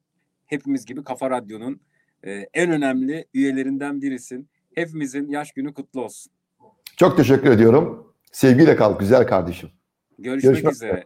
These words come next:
Speaker 1: İyi akşamlar.
Speaker 2: Sağ ol. Sağ ol canım benim. Evet, e, geldik programımızın sonuna. Size birkaç kitap tanıtmak istiyorum izninizle. Tabii yeni bir kitap değil ama aslında kitap eskimez ki. Kitap eskir mi?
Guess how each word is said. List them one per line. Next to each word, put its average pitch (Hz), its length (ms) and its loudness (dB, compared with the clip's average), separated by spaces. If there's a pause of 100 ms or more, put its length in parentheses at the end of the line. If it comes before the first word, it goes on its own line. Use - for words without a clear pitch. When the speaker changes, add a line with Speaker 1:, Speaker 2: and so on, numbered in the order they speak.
Speaker 1:
İyi 123 140 -6
akşamlar. 123 480 -8
Speaker 2:
Sağ 98 120 -2
ol. 80 60 -6 (380)
Sağ 113 200 4
ol 90 60 -4
canım 85 280 -6
benim. - 180 -16 (960)
Evet, 156 460 4
e, 131 400 8 (560)
geldik 147 640 2
programımızın 165 640 6
sonuna. 156 520 2 (400)
Size 170 440 2 (380)
birkaç 202 320 0
kitap - 280 -2
tanıtmak 101 360 -6
istiyorum 90 460 -2
izninizle. 104 500 2 (520)
Tabii 226 320 2
yeni 180 340 -2
bir 214 60 -2
kitap - 340 0
değil 135 220 4
ama 226 180 2
aslında - 280 -2
kitap - 260 -4
eskimez - 420 -4
ki. - 140 -16 (960)
Kitap - 220 -4
eskir - 400 0
mi? - 100 -14